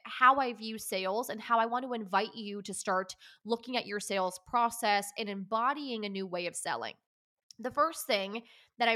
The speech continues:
really want to hone in on is, one, they're already sold.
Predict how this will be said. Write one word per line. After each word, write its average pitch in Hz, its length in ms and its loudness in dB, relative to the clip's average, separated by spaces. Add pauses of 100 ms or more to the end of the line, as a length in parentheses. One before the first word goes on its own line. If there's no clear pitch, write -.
(100)
really 254 240 -2
want 226 340 2
to 226 100 -4
hone 196 260 -2
in 190 120 -2
on 180 320 0
is, 190 220 -2 (100)
one, 240 380 6 (560)
they're 254 240 4
already 294 560 10 (160)
sold. - 600 0